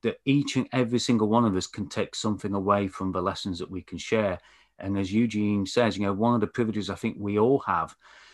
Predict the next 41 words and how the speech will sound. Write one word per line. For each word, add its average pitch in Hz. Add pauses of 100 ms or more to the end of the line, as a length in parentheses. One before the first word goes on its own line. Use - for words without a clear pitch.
(260)
uh, 101
no 107
matter 117
what, 117 (180)
whether 104
you're 104 (240)
an 101
employee 135
in 131
a 123
business, 120
whether 104
you're 101
a 98
coach, - (340)
you 113
know, 110
one 127
of 147
the 143
things 127
that -
we 113
can 110
do 104
is 98
we 110
can 110
all 120 (220)
pass -
on 104
our 101
knowledge. 92
We 107
can 107
all 123
share 110
what 104
we've 107
learned 104
today 95